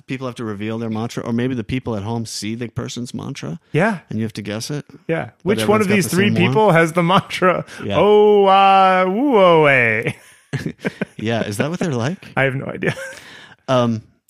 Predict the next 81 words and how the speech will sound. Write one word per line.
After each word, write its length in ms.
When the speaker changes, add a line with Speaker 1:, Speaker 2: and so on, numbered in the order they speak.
Speaker 2:
As 140
a 80
non-T 560
M 200
Speaker 1:
although, 180
you 100
know, 80
I, 120
Speaker 2:
practitioner. 280
Speaker 1:
you 80
know, 60
I've 140
heard 200
that, 180
you 100
know, 160
if 140
you 60
ever 120
done 220
yoga, 320
you 160
know, 80
they'll 420
do 140
a 40
little 220
chanting 560
at 120
the 140
end. 220
And 80
I 40
mean, 120
like, 120
that 140
feels 260
good. 220
I 80
could 140
see 120
doing 260
that 180
for 200
an 60
hour. 260
Speaker 2:
I 100
would 120
tell 140
you, 80
I 120
was 220
at 280
a, 220
um, 400
I 40
was 80
at 120
this 180
workshop 560
thing 160
that 120
I 60
go 140
to, 160
this 140
Eddie 200
Adams 220
workshop 380
that 100
I 80
go 140
to 140
the 60
past 260
few 100
years, 260
this, 240
like, 140
photo 300
workshop. 440